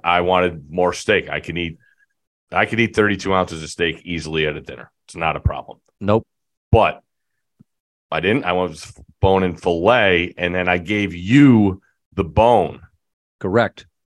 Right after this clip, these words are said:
Speaker 1: That brought back memories. Otis was brought up. We were talking about that.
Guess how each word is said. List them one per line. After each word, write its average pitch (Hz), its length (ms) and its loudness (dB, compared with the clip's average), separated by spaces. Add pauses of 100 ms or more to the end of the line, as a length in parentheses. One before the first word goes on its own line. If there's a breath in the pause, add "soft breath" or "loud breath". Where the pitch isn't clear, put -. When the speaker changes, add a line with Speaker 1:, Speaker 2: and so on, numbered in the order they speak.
(340)
Speaker 1:
That 87 420 0 (420)
brought 101 240 2
back 95 260 2
memories. 104 560 -2
Otis 104 300 2
was 90 120 -8
brought 101 300 2
up. 101 200 0
We 95 80 -4
were 90 40 -10
talking 101 300 -2
about 98 240 -2
that. 98 320 -2